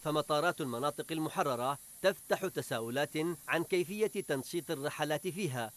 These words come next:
وما الجهات التي ستدير تلك المطارات، خصوصًا في ظل سيطرة السعودية والإمارات على النطاق الجوي لمطارات عدن وسيئون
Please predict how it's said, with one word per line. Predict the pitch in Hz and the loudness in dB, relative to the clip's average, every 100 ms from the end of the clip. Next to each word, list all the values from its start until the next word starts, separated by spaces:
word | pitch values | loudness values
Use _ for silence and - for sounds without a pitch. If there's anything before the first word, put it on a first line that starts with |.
| - | 0
وما | 196 240 | 4 4
الجهات | 185 208 196 202 | 4 4 4 2
التي | 202 180 190 | 0 0 -2
ستدير | 175 165 143 127 170 139 | -2 -2 -2 0 0 0
تلك | 160 - | -4 -2
المطارات، | 139 147 151 156 113 - 117 - | 0 2 2 2 0 -6 -10 -8
خصوصًا | 147 147 165 165 180 185 185 - | -8 -2 -2 0 2 2 -2 -6
في | 131 117 | -8 -4
ظل | 160 175 156 | -2 -2 0
سيطرة | 139 117 151 160 160 | -2 0 -2 -2 -4
السعودية | - - 120 131 131 165 - | -10 -8 -6 -4 -2 -2 -2
والإمارات | 131 147 156 165 147 117 - 127 - 147 | -4 -4 0 2 2 0 -2 -4 -2 2
على | 160 | 4
النطاق | 175 185 - 190 - | 4 2 4 2 2
الجوي | 202 156 151 127 160 165 | -4 0 0 0 -2 -2
لمطارات | 147 127 - 127 147 - | 0 -2 -2 0 0 0
عدن | 143 143 147 156 175 | 0 0 2 0 0
وسيئون | 156 117 143 135 160 165 160 | -2 -2 -2 -2 -2 0 0